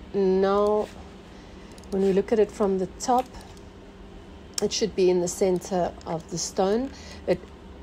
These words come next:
but we're not finished yet. We also want to scale this down. So what we're gonna do is we're going to scale it both lengthwise and sidewise,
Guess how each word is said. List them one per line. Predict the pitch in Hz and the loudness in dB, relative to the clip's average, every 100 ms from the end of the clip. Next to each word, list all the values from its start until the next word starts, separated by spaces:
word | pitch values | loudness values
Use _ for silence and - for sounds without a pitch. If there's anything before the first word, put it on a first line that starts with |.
| - - | -16 -4
but | 185 185 | 0 4
we're | 202 | 6
not | 294 | 6
finished | - 214 185 - | 6 6 6 4
yet. | 160 214 175 | 2 2 0
We | 175 196 - - | 4 6 4 2
also | 233 262 - 190 170 233 277 - - - | 6 6 4 2 4 2 -2 -10 -8 2
want | 190 185 | 4 4
to | - - 247 254 | 0 -4 -2 -2
scale | - - - 247 240 208 160 | -6 -10 2 4 8 6 6
this | 147 160 - | 2 -2 2
down. | 175 170 135 - - - - - | 4 4 4 -2 -10 -18 -18 -16
So | - 208 180 | -2 2 4
what | 196 196 | 4 2
we're | 226 | 4
gonna | 226 | 4
do | 196 208 | 6 4
is | 190 | 4
we're | 202 | 0
going | 185 190 196 | 2 4 4
to | 185 - - - | 2 -2 -10 -18
scale | - - - 220 208 202 190 | -16 -14 -6 0 2 4 2
it | 180 - - - - - - | 0 -6 -20 -20 -20 -20 -4
both | 175 170 - | -2 0 0
lengthwise | 175 175 - 254 254 269 277 - - - - - - - - - - - - - | 0 0 -2 -2 -2 -2 -4 -8 -16 -20 -20 -20 -20 -20 -20 -20 -20 -20 -10 -4
and | 190 160 - - - - - - - - - - - - - | 0 -2 -4 -10 -18 -18 -20 -20 -20 -20 -20 -20 -20 -18 -14
sidewise, | - 170 170 190 202 240 269 - | -2 0 0 0 0 0 -2 -6